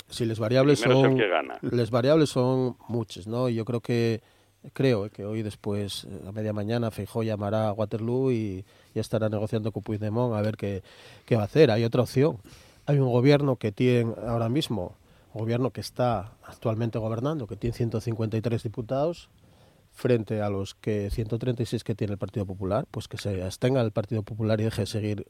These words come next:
Speaker 1: eh, gobernando el gobierno progresista que está ahora. Y una fórmula muy sencilla y muy fácil de, de hacer. Hay un gobierno, pesoe más Sumar, que en este momento tiene ciento cincuenta y tres diputados a día de hoy.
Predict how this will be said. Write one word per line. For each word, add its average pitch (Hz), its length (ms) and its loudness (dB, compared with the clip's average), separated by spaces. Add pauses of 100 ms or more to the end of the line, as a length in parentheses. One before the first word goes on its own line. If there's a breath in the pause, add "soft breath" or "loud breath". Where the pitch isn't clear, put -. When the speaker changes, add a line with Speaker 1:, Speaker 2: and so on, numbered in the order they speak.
Speaker 1:
eh, 98 100 0
gobernando 104 400 -2
el 98 60 -6
gobierno 101 300 -2
progresista 98 540 -6
que - 80 -10
está - 220 -6
ahora. 131 240 0 (440)
Y 143 80 -2
una 127 140 0
fórmula 131 420 4
muy 123 140 4
sencilla 202 600 4 (760 loud breath)
y 120 720 8
muy 127 480 6
fácil 120 400 2
de, 110 520 -2 (320 soft breath)
de 123 160 2
hacer. 92 320 -4 (420 soft breath)
Hay 117 120 2
un 120 100 2
gobierno, 165 500 2 (440)
pesoe 107 520 0
más 98 260 -6
Sumar, 135 380 -2 (180)
que - 100 -8
en 98 60 -4
este 117 180 -6
momento 131 500 0 (100)
tiene 120 180 -2
ciento 117 240 -2
cincuenta 113 320 -2
y - 20 -4
tres 113 160 -4
diputados 110 420 -2
a 101 60 0
día 98 180 -2
de 90 100 -4
hoy. - 120 -14